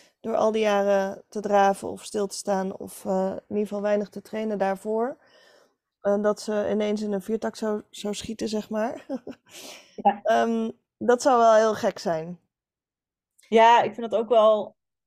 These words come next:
Speaker 2: want ja, Ruby is een, is een best wel drafgericht paard natuurlijk. En dat onderscheid is, als je denk ik, ja, ik heb haar gekocht niet met het idee dat ik absoluut moest tilten. En daar ook, ze was tien maanden oud toen ze bij mij kwam. Dus ik denk dat ze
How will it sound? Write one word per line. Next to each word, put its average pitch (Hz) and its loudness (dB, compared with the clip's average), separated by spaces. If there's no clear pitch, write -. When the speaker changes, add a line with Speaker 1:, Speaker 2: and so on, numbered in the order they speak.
Speaker 2:
want 202 -8
ja, 185 4
Ruby 190 2
is 196 4
een, 202 -8
is 190 -10
een 190 -10
best 269 -4
wel 180 2
drafgericht 196 -2
paard 196 0
natuurlijk. 214 -4
En 180 -8
dat 180 -4
onderscheid 196 0
is, - -12
als - -12
je 190 -10
denk 185 -4
ik, 180 -10
ja, 180 2
ik 170 -2
heb 185 -4
haar 180 -6
gekocht - -4
niet 180 -6
met 180 -6
het 170 -10
idee 175 2
dat 175 0
ik 175 -10
absoluut 185 -6
moest 175 -12
tilten. 196 0
En 180 0
daar 160 4
ook, - -2
ze - -14
was 156 -10
tien 175 -4
maanden 170 0
oud 160 0
toen 170 -12
ze 160 -14
bij 165 4
mij 170 -2
kwam. 160 -4
Dus 156 -16
ik 165 -20
denk 156 -10
dat 160 -8
ze 156 -8